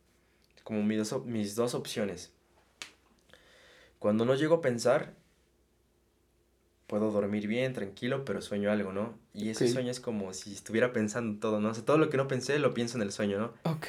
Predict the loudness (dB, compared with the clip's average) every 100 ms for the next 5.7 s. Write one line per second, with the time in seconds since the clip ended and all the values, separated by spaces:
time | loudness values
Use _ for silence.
0 | 4 4 4 6 6 4 4 2 2 2
1 | 2 0 -4 -4 0 0 2 2 2 2
2 | 0 2 0 -6 -4 0 2 2 -2 0
3 | 0 -2 0 -2 -2 -6 -6 -4 -4 -6
4 | -6 -2 -4 -4 -4 -2 -2 2 0 0
5 | -6 0 0 0 -4 -6 -10